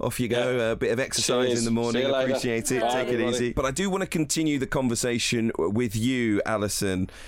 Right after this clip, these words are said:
Speaker 1: around, um, the topic of sports washing, not just these two clubs, the allegation to levelled at, in particular, Manchester City and their Qatari owners. Um, of course, again, another club that denies, um, any involvement in sports washing.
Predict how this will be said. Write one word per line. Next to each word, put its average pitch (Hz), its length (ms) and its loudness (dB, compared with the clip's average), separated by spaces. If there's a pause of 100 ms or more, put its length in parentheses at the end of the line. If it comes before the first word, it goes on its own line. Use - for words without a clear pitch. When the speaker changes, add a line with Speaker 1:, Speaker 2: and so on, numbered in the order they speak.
(140)
Speaker 1:
around, 135 680 -2
um, 107 300 2
the 107 100 -2
topic 110 380 -4
of 101 100 -2
sports 107 400 -2
washing, 104 300 2
not 135 160 -2
just 117 220 -2
these 110 220 0
two 107 220 -2
clubs, 110 380 0
the 107 120 2
allegation 104 560 0
to 110 340 0 (280)
levelled 110 440 0
at, 101 200 -2
in 113 140 0
particular, 110 400 -2
Manchester 110 600 0
City 107 300 0
and 104 120 0
their 104 100 0
Qatari 107 640 -2
owners. 101 560 0 (520)
Um, 120 680 2
of 90 120 -4
course, 92 580 0
again, 95 300 0
another 98 240 0
club 95 280 -2
that 92 120 -2
denies, 95 500 0
um, 92 460 0
any 113 220 0
involvement 98 760 0
in 95 140 0
sports - 400 -2
washing. 90 360 0